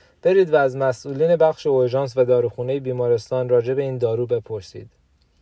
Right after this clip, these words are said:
اگه بیمار دیجاکسین مصرف کنه، اون موقع کار ما یکم آسون‌تره، چون که می‌تونیم لول دیجاکسین رو اندازه بگیریم و بر اساس لول دیجاکسین ببینیم که چه مقدار دیجی بایند باید به مریض بدیم.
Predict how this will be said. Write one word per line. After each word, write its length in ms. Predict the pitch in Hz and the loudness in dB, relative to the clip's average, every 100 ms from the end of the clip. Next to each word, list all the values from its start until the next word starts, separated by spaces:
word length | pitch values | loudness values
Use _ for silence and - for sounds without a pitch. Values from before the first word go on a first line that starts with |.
| _ _ _ _ _ _ - | _ _ _ _ _ _ -4
اگه 220 | 214 240 | -2 0
بیمار 400 | 190 175 170 190 | 0 2 2 2
دیجاکسین 640 | 143 139 139 131 - 185 | 0 -2 2 0 -2 -6
مصرف 500 | 180 156 - 147 - | -2 -2 -2 -4 -6
کنه، 460 | - 151 139 135 135 _ - | -8 -6 -2 -4 -4 _ -16
اون 120 | 147 | -10
موقع 240 | 151 151 | -6 -4
کار 240 | 185 196 180 | -2 2 2
ما 160 | 170 | 4
یکم 220 | 165 170 156 | 2 0 -2
آسون‌تره، 640 | 120 - 113 123 117 104 - _ _ | -2 -4 -6 -4 -4 -6 -10 _ _
چون 160 | - 170 | -12 -8
که 100 | 190 | -6
می‌تونیم 360 | 190 180 175 165 | -6 -4 -4 0
لول 420 | 147 139 170 185 | 2 4 4 2
دیجاکسین 560 | 143 135 135 127 - 156 | -4 2 2 2 0 -2
رو 60 | |
اندازه 420 | 147 123 120 117 | -2 2 2 2
بگیریم 500 | 143 143 127 127 127 - _ _ - | 0 0 0 -2 -4 -10 _ _ -2
و 100 | 135 | 0
بر 200 | 143 143 | 2 2
اساس 360 | 135 - 170 | 2 0 0
لول 520 | 185 156 139 139 175 175 | 0 2 2 4 2 0
دیجاکسین 580 | 143 131 127 - 156 | -2 2 2 0 -4
ببینیم 380 | 147 160 160 156 | 2 2 2 -4
که 140 | 135 139 | -4 -6
چه 180 | - | -4
مقدار 400 | 175 160 127 143 | -2 -2 0 0
دیجی 320 | 139 131 123 123 | 0 -4 -4 0
بایند 280 | 131 135 | 2 2
باید 280 | 123 123 123 | 2 4 4
به 80 | 120 | 0
مریض 380 | 113 113 113 107 | -4 -4 -6 -6
بدیم. 340 | 107 101 92 | -8 -10 -14